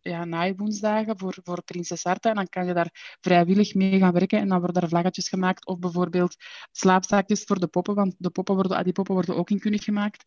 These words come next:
En die, eh, ja, die krijgen dan een slaapzak mee, dat je kunt bij wijze van spreken in het ziekenhuis het sla-, het slaapritueel ook met de pop doen, hè. Die hebben ook de-, dezelfde pyjama, de pop, als dan de pyjama dat dan in het pakket zit. Dat is bij Kunnig. En dan Sociaal Huis ondertussen, de,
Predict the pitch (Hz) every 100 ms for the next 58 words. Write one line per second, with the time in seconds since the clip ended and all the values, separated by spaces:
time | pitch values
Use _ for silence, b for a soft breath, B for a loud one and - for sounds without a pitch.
0 | B B - 185 180 180 175 165 165 175
1 | 170 185 190 185 180 - 170 - 202 196
2 | 202 196 190 185 - 180 - 170 170 170
3 | 180 175 - 185 196 180 196 185 196 180
4 | - 180 170 180 - 175 175 196 - 190
5 | 190 190 190 B B 190 185 - 175 170
6 | 196 202 208 185 185 185 180 185 185 196
7 | 202 202 185 180 202 208 220 214 - 190
8 | 185 185 180 170 190 180 180 175 180 180
9 | 170 165 - 202 - 247 - B B B
10 | B B - 180 180 170 190 214 - 202
11 | 185 185 185 - - 185 180 175 175 226
12 | - - _ _ - 196 208 - 220 -
13 | 226 196 180 175 175